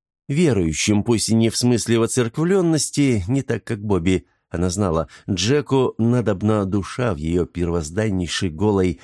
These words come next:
неприкрашенной форме, самородок жизненной силы, выброс,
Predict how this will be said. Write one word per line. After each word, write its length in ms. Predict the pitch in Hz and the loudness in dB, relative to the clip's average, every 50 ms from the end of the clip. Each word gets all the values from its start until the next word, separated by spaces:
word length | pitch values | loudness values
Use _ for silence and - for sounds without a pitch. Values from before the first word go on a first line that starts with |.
| - _ | -14 _
неприкрашенной 760 | - 113 107 - 98 98 - 101 98 90 - - 98 95 90 | -2 -2 0 0 -2 -4 -2 -2 -2 -2 -4 -4 -2 -2 -2
форме, 520 | 90 - - 98 80 69 69 71 64 - - _ _ | -4 -4 -4 -4 -4 -2 -4 -6 -6 -6 -12 _ _
самородок 560 | - - 156 147 143 143 147 131 127 117 107 | -4 -2 0 2 2 2 2 0 0 -2 -2
жизненной 460 | 113 135 127 110 123 127 120 123 127 | 0 0 0 2 2 2 2 2 0
силы, 420 | 120 - - 147 127 95 85 82 | -2 -2 -2 0 0 2 2 0
выброс, 580 | 78 76 98 139 151 131 95 90 82 - - - | 0 0 0 0 0 2 0 0 -2 -2 -4 -8